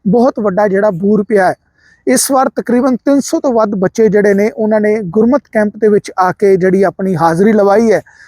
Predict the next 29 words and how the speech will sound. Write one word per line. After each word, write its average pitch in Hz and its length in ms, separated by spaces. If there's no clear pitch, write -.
ਅਤੇ 220 160
ਨਿੱਤ 233 300
ਦਿਹਾੜੇ 226 500
ਜਿਹੜੇ 214 240
ਨੇ 226 60
ਉਹ 233 160
ਨਵੀਂ 220 320
ਤੋਂ 240 200
ਨਵੀਆਂ 220 320
ਚੀਜ਼ਾਂ 196 340
ਜਿਹੜੀਆਂ 190 260
ਨੇ 208 100
ਸਿੱਖ - 320
ਰਹੇ 208 140
ਨੇ, 175 160
ਆਪਣੀ 214 240
ਬੋਲੀ 214 380
ਨੂੰ 226 140
ਅਪਣਾ 202 300
ਰਹੇ 202 120
ਨੇ, 202 120
ਆਪਣੀ 202 280
ਬੋਲੀ 208 340
ਦੇ 226 180
ਵਿੱਚ 214 240
ਬੋਲਣਾ 226 460
ਸਿੱਖ 214 320
ਰਹੇ 214 160
ਨੇ 185 160